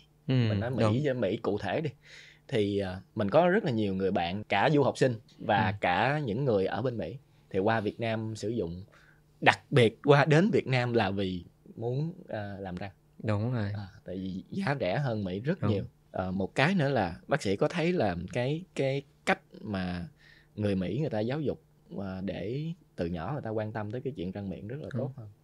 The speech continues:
Speaker 1: Đúng, chính xác.
Speaker 2: Ừ.
Speaker 1: Thì người ta đã có một cái nền tảng từ khi còn đi học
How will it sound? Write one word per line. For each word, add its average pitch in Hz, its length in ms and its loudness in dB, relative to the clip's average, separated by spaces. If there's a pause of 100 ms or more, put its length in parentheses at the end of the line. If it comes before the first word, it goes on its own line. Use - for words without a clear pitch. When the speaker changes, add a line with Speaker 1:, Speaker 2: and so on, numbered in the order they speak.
(120)
Speaker 1:
Đúng, 113 200 -2
chính 120 160 -4
xác. 135 180 -6 (280)
Speaker 2:
Ừ. 127 40 -10 (160)
Speaker 1:
Thì 110 140 0
người 107 100 0
ta 117 180 2
đã - 220 0
có 117 200 2
một 151 180 -2
cái 139 100 2
nền 135 300 6
tảng 113 240 0
từ 110 100 2
khi - 160 0
còn 113 140 0
đi 117 100 0
học 117 220 -4